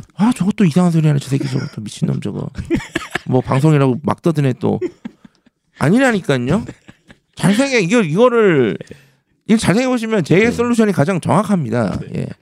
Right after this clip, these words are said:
Speaker 2: 알겠습니다. 그리고 선택 과목은 저도 뭐, 어, 메타키 선생님의 일부 의견에 동의하는 부분이 있어서 선택 과목은 어쨌든 학-, 학업 부담이 좀 적은 방향으로, 그러니까 아이가 뭐
Speaker 1: 확통을 할
Speaker 2: 확통
Speaker 1: 겁니다.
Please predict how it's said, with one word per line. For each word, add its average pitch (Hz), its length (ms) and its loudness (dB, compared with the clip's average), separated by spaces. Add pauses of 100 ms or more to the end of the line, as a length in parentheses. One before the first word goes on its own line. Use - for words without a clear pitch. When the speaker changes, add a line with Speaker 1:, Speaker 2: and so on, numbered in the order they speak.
(300)
Speaker 2:
알겠습니다. 95 640 -6
그리고 127 320 0 (300)
선택 330 300 0
과목은 185 400 2
저도 160 220 2
뭐, 139 280 2 (440)
어, 110 200 0
메타키 202 280 2
선생님의 170 320 0
일부 139 260 0
의견에 127 460 0
동의하는 127 440 -2
부분이 120 260 -4
있어서 95 520 -4
선택 175 280 -4
과목은 156 240 -2
어쨌든 117 280 -8
학-, 110 120 -6 (100)
학업 - 440 -4
부담이 135 340 -2
좀 123 160 -6
적은 143 340 -2
방향으로, 92 500 -6
그러니까 95 260 -10
아이가 120 220 0
뭐 95 240 -6
Speaker 1:
확통을 170 500 0
할 113 60 2
Speaker 2:
확통 202 160 -2
Speaker 1:
겁니다. 90 260 -4